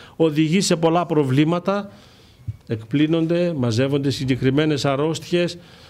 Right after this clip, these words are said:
έντομα, ε, απαιτεί περισσότερη, ε, λίπανση κλπ, κλπ. Άρα φάρμακα, κόστος. Λέει, θα πρέπει να αρχίσουμε να επιβάλλουμε κανόνες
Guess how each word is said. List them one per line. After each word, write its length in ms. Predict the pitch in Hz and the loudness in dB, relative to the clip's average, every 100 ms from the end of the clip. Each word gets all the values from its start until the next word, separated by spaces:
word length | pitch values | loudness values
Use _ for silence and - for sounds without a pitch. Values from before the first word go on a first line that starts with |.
| - - - | -20 -20 -4
έντομα, 720 | 135 175 165 170 165 170 175 - - _ - _ _ - | 0 2 2 0 0 -2 -8 -14 -20 _ -20 _ _ -18
ε, 40 | 120 127 120 110 - - - - - | -14 -12 -10 -10 -12 -14 -14 -16 -8
απαιτεί 400 | 117 156 - 160 | -2 0 0 2
περισσότερη, 880 | 160 139 110 156 151 143 139 131 - - - | 2 0 0 0 0 0 2 0 -4 -14 -6
ε, 440 | 120 117 110 110 | -4 -2 -4 -4
λίπανση 640 | 113 160 180 180 156 175 165 | 0 0 2 -2 0 -2 0
κλπ, 420 | 143 135 139 143 | 0 0 -2 -2
κλπ. 280 | 143 127 139 | -2 -2 -2
Άρα 260 | 139 139 | -2 -4
φάρμακα, 600 | 127 147 156 165 165 165 | -2 -2 0 -2 -2 -2
κόστος. 640 | 127 143 156 156 180 190 - - - - _ | -2 0 0 0 -2 -2 -6 -20 -20 -20 _
Λέει, 320 | 143 165 160 | 0 0 0
θα 180 | - 139 | -2 -4
πρέπει 320 | 156 185 185 | 0 0 0
να 80 | 143 | -2
αρχίσουμε 460 | 117 180 202 196 170 | -2 -4 -6 -4 -2
να 120 | 151 | -2
επιβάλλουμε 580 | 131 120 120 143 156 143 | -2 -2 -2 -2 -2 -4
κανόνες 680 | - 113 123 156 156 151 | -4 -2 0 0 -2 -4